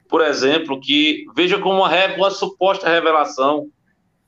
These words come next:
ela de alguma forma vai dar certo, porque como o, o revelador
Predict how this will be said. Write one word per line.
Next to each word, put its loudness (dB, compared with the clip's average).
ela 2
de 0
alguma 2
forma 0
vai 0
dar 0
certo, -2
porque -4
como -2
o, 0
o 0
revelador 2